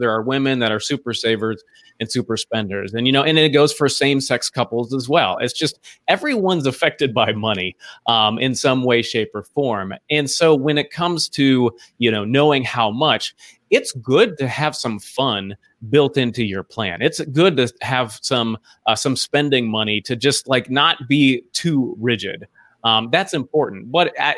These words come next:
I, you know, you mentioned the same thing is the question then becomes how much? How much is too much fun? And so as a coach, when I'm talking with couples, you know, that goes back to habit number one is to say, if, well, if you wanna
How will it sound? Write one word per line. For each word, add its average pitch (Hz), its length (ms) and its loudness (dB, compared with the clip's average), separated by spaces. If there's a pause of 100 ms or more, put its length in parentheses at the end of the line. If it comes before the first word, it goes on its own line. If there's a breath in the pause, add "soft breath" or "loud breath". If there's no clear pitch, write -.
(120)
I, 160 180 -8
you 139 140 0
know, 120 100 2
you 127 160 2
mentioned 135 320 0
the 120 80 0
same 123 240 -2
thing 143 300 -2
is 104 240 -6
the 123 80 -4
question 147 360 -2
then 131 160 0
becomes 117 380 -6 (280 soft breath)
how 123 240 0
much? - 440 -10 (320)
How 160 240 2
much 147 320 0
is 110 160 -8
too 139 220 -4
much 110 260 -6
fun? 92 440 -10 (120)
And 135 160 -4
so 151 160 2
as 143 180 2
a 135 60 -2
coach, 165 380 0
when 113 80 -2
I'm 117 120 -2
talking 123 360 0
with 110 160 -6
couples, 120 400 -2 (260 loud breath)
you 156 80 2
know, 135 140 4
that 127 160 2
goes 123 180 -2
back 110 240 -2
to 131 100 -6
habit 110 360 -4
number 107 240 -6
one 117 440 -4
is 107 140 -8
to 117 80 -8
say, 120 220 0
if, 117 260 -2
well, 123 160 2
if 117 100 -2
you 120 120 0
wanna 123 440 0